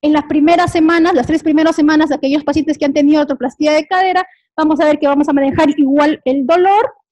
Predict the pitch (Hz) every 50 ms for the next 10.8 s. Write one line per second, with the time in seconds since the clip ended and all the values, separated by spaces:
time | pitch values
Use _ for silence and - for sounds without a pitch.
0 | _ _ _ _ 285 294 285 285 294 294 330 285 277 269 262 - - - _ _
1 | _ _ _ _ _ _ _ - - 262 254 254 240 247 - 254 277 262 254 320
2 | 320 - - 294 285 285 285 254 349 320 339 277 - - 294 - - 277 269 302
3 | 381 403 - 392 285 - - 294 311 - 269 262 262 269 277 285 285 320 320 320
4 | 320 302 349 339 339 381 427 415 - - _ _ _ - 320 349 370 370 392 -
5 | 392 381 381 370 - - 415 392 - 247 277 277 294 349 349 349 - 294 302 349
6 | 339 302 311 311 269 247 254 277 285 302 294 302 294 - 285 233 202 190 - -
7 | 247 233 233 - _ _ _ _ _ - 269 269 262 262 254 - _ _ - 320
8 | 320 330 349 370 349 - - - 285 277 - 339 359 302 - 311 302 262 311 302
9 | 339 - 311 262 - 269 285 311 285 302 285 277 262 269 285 285 277 302 294 294
10 | 277 - 247 254 269 269 254 - - _ _ _ - 370 453